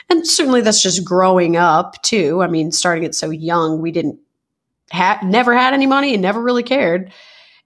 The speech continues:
And we've evolved per-, in with our personal finances, but also I think we've evolved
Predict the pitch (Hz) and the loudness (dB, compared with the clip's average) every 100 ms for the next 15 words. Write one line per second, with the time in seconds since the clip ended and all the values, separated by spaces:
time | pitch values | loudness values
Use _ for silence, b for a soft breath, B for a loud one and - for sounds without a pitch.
0 | - 247 240 233 233 220 - 226 302 269 | -2 2 2 2 0 -4 -6 -2 0 0
1 | 185 190 180 175 170 - _ _ _ _ | 2 2 2 0 -4 -16 _ _ _ _
2 | - 208 180 175 175 180 170 - - 339 | -4 -2 -2 -2 -4 -4 -4 -6 -6 -4
3 | 214 170 - 165 156 156 156 170 165 190 | -2 -4 -2 -2 -2 -4 -4 -6 -2 0
4 | 247 269 196 180 180 170 156 - - 165 | 0 0 0 0 0 -2 -2 -8 -16 -10
5 | 170 185 175 175 165 165 170 165 165 165 | -4 -2 -2 -4 -4 0 2 4 2 0
6 | 165 | -6